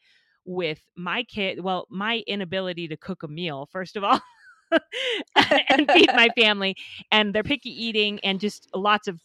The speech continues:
Speaker 1: things in my life. She's just such a good sounding board and helps me kind of work through it and think of solutions. So thank you for offering that to the three and thirty community, Holly.
Speaker 2: I'm more than happy to do it.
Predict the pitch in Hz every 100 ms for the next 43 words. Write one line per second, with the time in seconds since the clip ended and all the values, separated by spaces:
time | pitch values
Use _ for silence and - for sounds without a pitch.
0 | - 180 170 170 160 160 156 - 180 160
1 | 175 - 180 185 175 160 180 165 160 156
2 | 160 147 143 156 156 - 160 156 160 156
3 | 151 156 - 165 156 135 151 143 - 143
4 | 139 - 87 - - 180 165 _ _ _
5 | - 302 359 339 226 143 170 180 165 156
6 | 147 185 - - - 185 175 180 165 160
7 | 165 151 - 151 139 135 139 147 139 151
8 | 254 - _ _ _ _ - - _ _
9 | 214 220 208 202 202 196 185 190 202 190
10 | 165 143